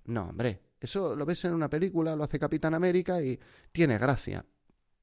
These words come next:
Pero no van así las cosas. Bueno, volviendo otra vez a los test.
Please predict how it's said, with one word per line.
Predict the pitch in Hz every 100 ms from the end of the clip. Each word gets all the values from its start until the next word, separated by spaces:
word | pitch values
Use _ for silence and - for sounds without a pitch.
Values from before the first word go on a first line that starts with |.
| _ _ _ _ _ _ _
Pero | 120 127
no | 147
van | 123 98
así | - 104
las | - -
cosas. | - - - - - - - - -
Bueno, | 147 - -
volviendo | 151 170 214 202
otra | 160 113
vez | 107 -
a |
los | 101 98
test. | - -